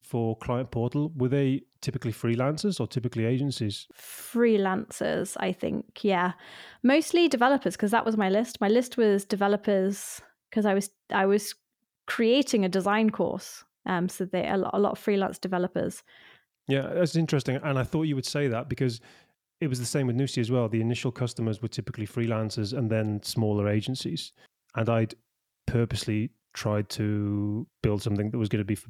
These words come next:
Speaker 1: businesses, in air quotes, as opposed to freelancers. And I think because, you know, we're told, <laughs> you know, B two B to real B two B is,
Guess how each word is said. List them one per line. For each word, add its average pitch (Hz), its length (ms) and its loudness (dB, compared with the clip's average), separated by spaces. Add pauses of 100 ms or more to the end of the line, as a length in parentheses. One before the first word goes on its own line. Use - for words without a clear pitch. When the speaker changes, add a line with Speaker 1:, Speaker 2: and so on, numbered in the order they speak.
(120)
Speaker 1:
businesses, 107 640 0 (220)
in 101 100 0
air 98 120 0
quotes, - 460 -4 (540)
as 107 100 -2
opposed 107 340 0
to 107 300 -2 (240)
freelancers. 113 760 -4 (500)
And 123 100 2
I 120 60 4
think 131 320 0 (240)
because, 123 280 0
you 151 120 0
know, 110 300 -2 (240)
we're 113 320 0
told, 107 440 0 (520)
<laughs> - 480 -20
you 123 80 2
know, 101 140 0 (300)
B 117 160 2
two 110 140 -6
B 107 280 -2 (180)
to 107 100 -6
real 120 300 2
B 101 200 -2
two 101 120 -4
B 101 380 -4
is, 107 300 -4